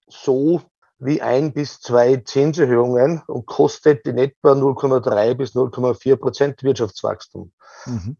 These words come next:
Speaker 1: Und das heißt, das wirkt so wie Zinserhöhungen, die aber nicht gemacht werden müssen. Und das kommt letztendlich, äh, der Fed auch, auch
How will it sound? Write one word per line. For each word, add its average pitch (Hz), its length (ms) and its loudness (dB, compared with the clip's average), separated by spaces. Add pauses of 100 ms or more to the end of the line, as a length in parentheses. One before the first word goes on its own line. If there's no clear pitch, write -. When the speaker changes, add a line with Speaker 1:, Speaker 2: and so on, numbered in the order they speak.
Speaker 1:
Und 117 140 -6
das 117 140 -2
heißt, 131 340 2
das 127 220 -4
wirkt 180 340 0
so 151 300 -2
wie 143 180 -4
Zinserhöhungen, 170 920 0
die 151 160 -4
aber 139 240 2
nicht 147 280 -8
gemacht 127 500 0
werden 127 420 -4 (240)
müssen. 147 580 -6 (560)
Und 147 400 2
das 139 160 2
kommt 151 300 0
letztendlich, 151 720 -2
äh, 139 180 2
der 135 140 -2
Fed 135 420 -4
auch, 131 240 -2
auch 123 220 -4